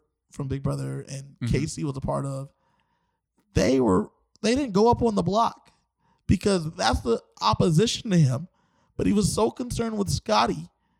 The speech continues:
Speaker 1: who had a crush on his girl, but she had no interest 'cause they were just friends,
Speaker 2: Yeah.
Speaker 1: that he felt like he had to get her out, get him out 'cause he felt like he was double-crossing him. He's a big, dumb idiot. J C, who was on the show, um,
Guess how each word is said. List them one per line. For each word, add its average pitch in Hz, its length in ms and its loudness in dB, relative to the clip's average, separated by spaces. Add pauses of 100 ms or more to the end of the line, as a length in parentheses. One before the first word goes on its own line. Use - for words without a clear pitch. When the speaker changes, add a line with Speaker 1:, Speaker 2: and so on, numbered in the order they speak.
(380)
Speaker 1:
who 202 180 2
had 214 160 4
a 196 60 2
crush - 360 0
on 220 100 2
his 202 180 -2
girl, 175 580 2
but 170 140 -8
she 254 280 -4
had 214 200 0
no 185 200 0
interest 185 420 -8
'cause 147 120 -6
they 160 80 0
were 180 120 -2
just 170 260 -4
friends, 175 680 -4
Speaker 2:
Yeah. 117 200 -2 (440)
Speaker 1:
that 226 120 4
he 254 120 2
felt 233 180 0
like 226 120 -2
he 208 120 0
had 156 260 2
to 160 60 -2
get 165 160 0
her 151 100 -2
out, 151 220 -12
get 175 100 2
him 151 80 0
out 147 180 -6 (440)
'cause - 100 -4
he 180 60 0
felt 185 140 -2
like 170 120 0
he 202 200 0
was 165 220 0
double-crossing 147 760 -4
him. - 140 -20 (240)
He's 220 240 2
a 170 100 2
big, 160 360 -2
dumb 151 220 -2
idiot. 139 280 -10 (380)
J 190 240 2
C, - 400 -6 (340)
who - 100 0
was 156 100 4
on 151 140 0
the 143 60 -4
show, 147 420 0 (120)
um, 139 340 -10